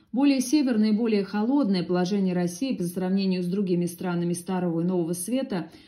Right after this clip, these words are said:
требует больших затрат топлива и энергии,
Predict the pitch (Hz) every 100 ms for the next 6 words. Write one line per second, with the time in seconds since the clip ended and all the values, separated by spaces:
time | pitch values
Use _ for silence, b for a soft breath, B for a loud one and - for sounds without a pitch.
0 | B - 254 294 311 240 208 247 247 277
1 | 220 214 190 196 196 214 - - 220 220
2 | 208 208 202 185 160 156 147 -